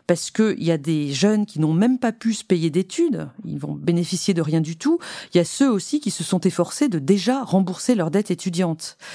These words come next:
Mais les partisans du décret de l'administration soulignent, eux, que le remboursement a été ciblé très soigneusement pour ne viser vraiment que ceux qui en ont besoin et pas les riches.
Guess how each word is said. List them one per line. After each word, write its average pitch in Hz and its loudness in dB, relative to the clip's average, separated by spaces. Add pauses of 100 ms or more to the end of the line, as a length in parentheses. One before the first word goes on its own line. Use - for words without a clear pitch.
(460)
Mais 233 4
les 185 2
partisans 254 0
du 175 -4
décret 185 0
de 160 0
l'administration 156 0
soulignent, 247 2
eux, 302 0 (120)
que 226 2 (120)
le 190 2
remboursement 226 2
a 160 0
été 160 -2
ciblé 214 0
très - 0
soigneusement 208 0
pour 160 -2
ne 170 2
viser 196 0
vraiment 202 2
que 269 0
ceux 262 0
qui - -2
en 180 0
ont 170 0
besoin 165 0
et 165 -4
pas 226 0
les 185 2
riches. 196 -2